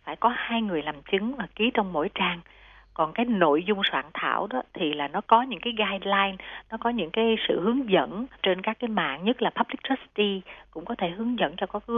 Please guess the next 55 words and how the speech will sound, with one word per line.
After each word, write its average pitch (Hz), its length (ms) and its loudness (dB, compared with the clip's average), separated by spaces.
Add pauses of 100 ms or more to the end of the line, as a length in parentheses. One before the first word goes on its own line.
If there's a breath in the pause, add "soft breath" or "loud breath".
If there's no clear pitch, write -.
vị 151 200 2
làm 156 380 -4
những 143 100 -20
cái 214 100 -4
di 196 180 0
chúc. 254 160 4 (440 loud breath)
Nhưng 208 140 -4
mà 175 160 0
có - 160 -2
lẽ, 226 440 2
um, 214 200 -2
cái, 254 300 4
um, 196 340 2 (140)
cách 277 180 2
tốt 320 140 6
nhất 359 160 4 (500 soft breath)
để 165 100 -6
làm 190 220 -2
một 147 60 -16
cái 220 140 -10
di 208 120 -6 (100)
chúc 302 140 -2 (160)
mà 160 320 -6
thật - 240 -4
là 147 240 -2 (100)
đúng 220 260 -2
đắn 233 280 -2
trên 202 140 4
mặt - 200 0
pháp 220 140 2
lý 220 340 0
thì 185 160 -4
là 160 180 -4
chắc 208 140 -6
đến 226 160 2
luật 226 100 4 (120)
sư. 196 180 6 (320 loud breath)
Tại 185 120 2
vì 208 100 2
thưa 233 140 0 (100)
chị, 175 180 4
cái 262 180 2
phí 302 120 6
làm 220 280 0
di 214 100 0
chúc 320 220 2
nó 311 80 2
cũng 233 160 2
không 240 120 6
có 269 80 6
cao 214 240 6
lắm 226 280 0
đâu 277 160 0
chị 214 60 -2
ạ. - 180 0